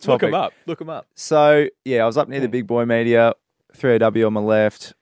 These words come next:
Speaker 2: R S N on my right.
Speaker 1: All right, who was doing the, uh,
Speaker 2: Great
Speaker 1: oh,
Speaker 2: people.
Speaker 1: who was holding the mic for three A W? Did you recognise anyone?
Speaker 2: Um, I've forgotten his name.
Speaker 1: Oh, don't worry about it.
Speaker 2: Very good journalist. He, um, uh, he had a moustache and he
Speaker 1: Tunbridge.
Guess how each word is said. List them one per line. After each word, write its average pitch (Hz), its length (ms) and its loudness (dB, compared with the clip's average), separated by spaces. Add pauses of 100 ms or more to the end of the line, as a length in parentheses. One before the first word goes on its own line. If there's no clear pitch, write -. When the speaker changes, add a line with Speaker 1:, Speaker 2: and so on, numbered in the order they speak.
(100)
Speaker 2:
R 107 160 0
S 104 140 -6
N 113 100 -4
on 104 60 -6
my 98 80 -4
right. 101 340 2
Speaker 1:
All 117 80 -4
right, 117 120 -4
who 131 120 -2
was 127 120 -2
doing 123 260 -2
the, 117 200 -6
uh, 110 280 -8
Speaker 2:
Great 131 180 0
Speaker 1:
oh, 107 40 -6
Speaker 2:
people. 107 360 -8 (120)
Speaker 1:
who 131 120 -2
was 123 120 -4
holding 123 240 -2
the 110 60 -8
mic 107 220 -2
for 107 240 -4
three 107 260 -6
A 104 40 -4
W? 120 260 -6
Did 101 120 -12
you 110 80 -4
recognise 123 420 0
anyone? 120 380 -6
Speaker 2:
Um, 156 360 0
I've 135 140 -4
forgotten - 440 -16
his 101 160 -10
name. 120 320 -6 (720)
Speaker 1:
Oh, 87 160 -2
don't 85 160 -8
worry 82 120 -14
about 85 240 -16
it. - 60 -14
Speaker 2:
Very 160 200 4
good 131 120 -4
journalist. 123 440 -6
He, 120 320 -4 (220)
um, 110 880 0 (840)
uh, 101 220 -4
he 98 80 -6
had 104 100 -2
a - 20 -4
moustache 95 640 -4
and 101 140 -6
he 95 420 -2 (360)
Speaker 1:
Tunbridge. 104 540 -6